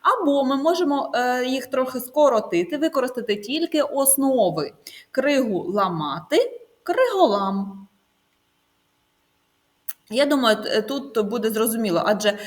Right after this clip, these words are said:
ми будемо відчувати в слові два слова.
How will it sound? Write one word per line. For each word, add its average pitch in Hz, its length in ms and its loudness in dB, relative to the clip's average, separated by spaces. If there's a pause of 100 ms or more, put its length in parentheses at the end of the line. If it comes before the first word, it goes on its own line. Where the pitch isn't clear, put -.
(220)
ми 254 180 2
будемо 240 400 0
відчувати 233 720 2
в 175 60 -4
слові 320 640 0 (280)
два 190 300 4
слова. 151 500 -8